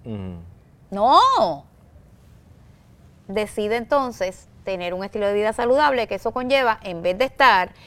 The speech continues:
Speaker 2: dos horas, dos horas o tres viendo todos los episodios de una serie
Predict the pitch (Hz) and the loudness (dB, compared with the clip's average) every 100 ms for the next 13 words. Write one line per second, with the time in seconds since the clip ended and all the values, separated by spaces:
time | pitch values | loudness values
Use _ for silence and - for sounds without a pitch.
0 | - 190 254 285 302 277 240 202 214 - | -16 6 8 8 8 10 10 6 2 -6
1 | - - 185 - 202 269 330 330 381 254 | -20 -18 -16 -2 6 6 8 8 8 4
2 | 277 277 214 208 214 226 262 - - 254 | 2 2 0 0 0 2 2 0 4 8
3 | 233 233 247 247 277 277 285 269 254 233 | 8 8 6 6 6 6 6 4 -2 0
4 | 247 226 190 185 190 196 190 208 240 - | 4 4 4 0 0 -4 -4 -2 -2 2
5 | 294 277 220 196 240 | 2 4 2 0 -2